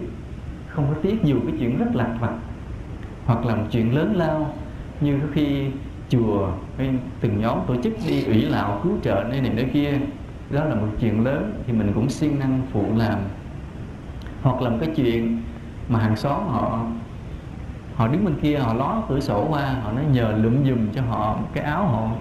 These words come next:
họ phơi mà rớt qua, thì mình cũng vui lòng đi nhặt tìm cách đem qua, đưa lại cho họ. Tức là từ chuyện lớn tới chuyện nhỏ, ai nhờ giúp được bất cứ điều gì đều làm hết,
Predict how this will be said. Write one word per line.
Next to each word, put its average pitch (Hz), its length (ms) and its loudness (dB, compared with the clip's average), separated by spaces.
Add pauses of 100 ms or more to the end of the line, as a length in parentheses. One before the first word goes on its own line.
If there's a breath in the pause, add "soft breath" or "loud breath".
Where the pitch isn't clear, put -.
(380)
họ 110 80 2
phơi 139 280 2
mà 117 140 0
rớt 202 220 0
qua, 147 220 0 (440)
thì 127 80 2
mình 110 200 2
cũng 151 220 2
vui 151 120 4
lòng 110 260 0
đi 139 80 4
nhặt 120 300 2
tìm 113 200 2
cách 156 160 -2
đem 143 180 2 (100)
qua, 135 80 0 (120)
đưa 131 220 2
lại 98 160 0
cho 131 100 -2 (100)
họ. 98 160 0 (460 loud breath)
Tức 175 60 4
là - 140 2 (100)
từ 120 160 4 (100)
chuyện 117 220 4
lớn 208 160 2
tới 214 140 2
chuyện 120 160 2
nhỏ, 101 380 0 (260 loud breath)
ai 175 200 4
nhờ 127 320 2
giúp 226 180 2
được 120 120 0 (100)
bất 202 60 2 (100)
cứ 202 140 0
điều 127 160 4
gì 110 140 2 (100)
đều 104 220 4
làm 104 240 2 (100)
hết, 208 140 0